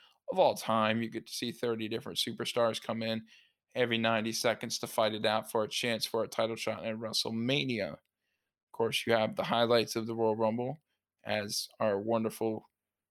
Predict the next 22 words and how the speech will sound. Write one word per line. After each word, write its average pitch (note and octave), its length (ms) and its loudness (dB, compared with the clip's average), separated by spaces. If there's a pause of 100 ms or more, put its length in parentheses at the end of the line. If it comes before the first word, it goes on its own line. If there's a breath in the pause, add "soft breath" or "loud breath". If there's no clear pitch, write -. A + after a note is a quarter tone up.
(120)
wrestling B2+ 420 4
encyclopedia A#2 720 2
himself, A2+ 520 2
Keith A#2 220 -6
White, A#2 300 2 (320)
highlighted A2 460 4
in A2+ 100 -4
our A#2 180 2
last C#3+ 320 2
episode, G2+ 500 -4 (580 soft breath)
our G#2 120 -2
Royal G#2+ 360 0
Rumble, G#2+ 480 -2 (800)
uh, G2 560 -8 (400)
special. - 480 -4 (1500)
It, C3+ 200 -4
it's C#3+ 260 -6
just E3 220 -4
an D3+ 80 -4
exciting B2+ 420 2
overall G#2+ 400 0
event. F2 400 -8